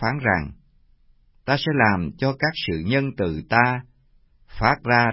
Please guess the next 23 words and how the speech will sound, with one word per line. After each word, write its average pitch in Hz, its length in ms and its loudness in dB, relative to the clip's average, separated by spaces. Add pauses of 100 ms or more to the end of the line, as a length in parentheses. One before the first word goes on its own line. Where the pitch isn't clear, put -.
(140)
trước 156 180 0 (100)
mặt 78 240 -6
ngươi. 113 400 -2 (880)
Ta 123 100 -2
hô 135 320 4
danh 143 180 2
Giê-hô-va 139 640 0 (100)
trước 175 240 2
mặt 82 220 -8
ngươi, 127 400 0 (800)
làm 95 300 0
ơn 135 420 2 (300)
cho 107 180 -4
ai 120 220 2 (120)
ta 113 140 2
muốn 123 260 -2
làm 82 300 -4
ơn, 117 380 0 (800)
và 110 220 4 (120)
thương 151 240 0
xót 160 220 -2
ai 127 440 0 (420)
ta 110 220 2